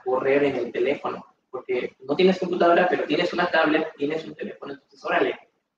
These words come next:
Este, y, y entonces de esa forma logramos que se implemente utilizando con el celular. Y bueno, eh, ya para finalizar quisiera yo dar agradecimientos a estas personas que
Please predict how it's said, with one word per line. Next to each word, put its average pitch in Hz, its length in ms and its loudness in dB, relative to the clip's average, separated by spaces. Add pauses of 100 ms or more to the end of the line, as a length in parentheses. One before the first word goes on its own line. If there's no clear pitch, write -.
(140)
Este, - 460 -10
y, - 340 -20
y 131 160 -12
entonces 131 380 -4
de 135 60 4
esa 139 200 -2
forma 135 400 0 (280)
logramos 127 680 0 (100)
que 117 160 -10
se 120 140 -16
implemente - 560 -12 (440)
utilizando 120 720 -6 (120)
con 117 280 -6 (140)
el - 80 -18
celular. - 580 -12 (2000)
Y 160 80 0
bueno, 170 500 4
eh, 131 240 2
ya 139 160 4
para 139 220 2
finalizar 127 640 -2
quisiera - 360 -2
yo 117 300 -2 (220)
dar - 320 -2 (400)
agradecimientos 127 800 -2
a 117 160 2
estas - 260 -10
personas 135 540 -4
que - 320 -8